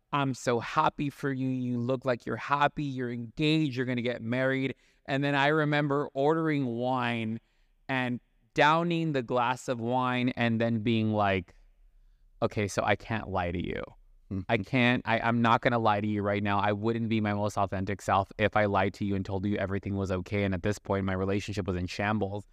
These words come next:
Speaker 1: Um, and I think that you kinda just didn't know what to make of what I just dropped on you.
Speaker 2: Absolutely not. I had no idea. It was a very interesting time to have met you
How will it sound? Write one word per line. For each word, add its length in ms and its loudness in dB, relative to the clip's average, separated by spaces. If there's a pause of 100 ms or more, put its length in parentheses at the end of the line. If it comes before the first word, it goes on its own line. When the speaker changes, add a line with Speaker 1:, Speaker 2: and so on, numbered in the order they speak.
(540)
Speaker 1:
Um, 480 2 (500)
and 160 4
I 140 2
think 320 -2
that 320 2 (580)
you 320 -2
kinda 300 2
just 200 -4
didn't 200 0
know 100 4
what 160 -2
to 100 -8
make 220 -2
of 80 -4
what 140 0
I 80 2
just 220 -4
dropped 300 4
on 160 -2
you. 220 -6 (720)
Speaker 2:
Absolutely 520 -2
not. 220 0
I 80 0
had 180 0
no 400 0
idea. 520 0 (2750)
It 120 4
was 260 2
a 60 4
very 420 2
interesting 560 -2
time 320 0
to 80 -4
have 200 -2
met 360 -4
you 340 -2